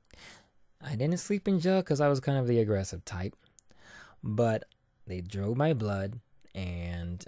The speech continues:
I was questioning the officer about <laughs> that. I was giving him a very hard time. They took my mugshot and all of that. Still, they were complimenting me on my look, like my hair and my boots and all that.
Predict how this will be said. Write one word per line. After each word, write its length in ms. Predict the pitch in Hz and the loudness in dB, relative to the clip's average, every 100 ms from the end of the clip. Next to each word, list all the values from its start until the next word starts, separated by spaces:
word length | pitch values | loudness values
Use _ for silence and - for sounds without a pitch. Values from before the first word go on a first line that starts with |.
| - | -8
I 120 | 90 | -6
was 140 | 90 | -6
questioning 560 | - 107 98 104 101 101 | -6 -4 -4 -4 -4 -4
the 100 | 98 | -4
officer 520 | 95 - 104 - 98 | -6 -6 -8 -6 -4
about 360 | 95 104 107 113 | -4 -2 -2 2
<laughs> 60 | |
that. 260 | 131 123 - | 4 4 0
I 120 | 107 | -6
was 260 | 92 87 90 | -6 -8 -10
giving 280 | - 95 104 | -8 -6 -6
him 140 | 117 | -6
a 60 | 104 | -6
very 180 | 104 104 | -4 -4
hard 260 | 104 104 | -6 -8
time. 300 | - 107 113 | -8 -8 -8
They 100 | 107 | -10
took 240 | - 90 - | -12 -12 -6
my 140 | 175 | -2
mugshot 560 | 143 107 92 - 90 92 - - - - | 0 0 -2 -8 -10 -12 -16 -20 -20 -12
and 120 | - 90 | -6 -2
all 140 | 87 | -2
of 180 | 92 87 | -2 -2
that. 300 | 87 85 85 - | -2 -4 -8 -12
Still, 380 | - 120 120 113 | -6 0 0 0
they 200 | 101 104 | -4 -2
were 180 | 104 101 | 0 -2
complimenting 640 | 101 156 147 117 107 101 95 | 0 0 2 0 -2 -4 -4
me 100 | 92 | -4
on 160 | 90 | -4
my 160 | 90 87 | -4 -6
look, 380 | 87 120 104 - | 0 2 2 -2
like 160 | 87 | -8
my 120 | 87 | -6
hair 540 | 87 92 107 98 98 104 - | -6 -4 -2 0 -2 -6 -12
and 260 | - 92 87 | -8 -6 -4
my 220 | 85 87 - | -6 -8 0
boots 440 | 127 123 - - | 2 2 0 -8
and 160 | 98 85 | -6 -6
all 180 | 80 78 | -6 -6
that. 280 | 76 82 | -6 -8